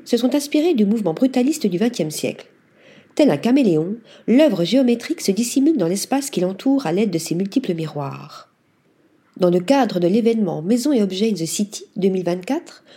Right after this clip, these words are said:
le Quatuor a exposé son mobilier insolite à Paris, marquant ainsi ses débuts dans la capitale française. L'occasion de découvrir leurs pièces phares, mais aussi leurs nouveaux-nés, notamment le canapé modulaire Porto, habillé d'un simili-cuir métallisé.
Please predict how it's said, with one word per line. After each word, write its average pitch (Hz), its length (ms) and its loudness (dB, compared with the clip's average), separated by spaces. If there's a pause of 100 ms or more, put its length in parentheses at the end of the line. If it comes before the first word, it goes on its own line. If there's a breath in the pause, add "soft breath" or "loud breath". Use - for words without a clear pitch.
(140 soft breath)
le 180 80 2
Quatuor 285 560 2
a 202 60 4
exposé 214 440 -2
son 170 160 -6
mobilier 226 460 0
insolite 269 560 0
à 302 80 -2
Paris, 170 380 -6 (500 soft breath)
marquant 180 420 0
ainsi 254 320 2
ses 208 120 -2
débuts 220 260 2
dans 233 80 2
la 170 100 -2
capitale 262 380 -2
française. - 800 -8 (440 soft breath)
L'occasion 202 380 2
de 247 80 2
découvrir 220 560 0
leurs 180 160 0
pièces 277 240 -2
phares, 185 460 -6
mais 254 180 2
aussi 277 280 2
leurs 180 180 0
nouveaux-nés, 202 500 2 (320 loud breath)
notamment 269 560 2
le 208 80 4
canapé 269 440 2
modulaire 214 540 0
Porto, 220 540 -2 (320 loud breath)
habillé 269 340 4
d'un 180 120 0
simili-cuir 262 680 0
métallisé. 170 680 -4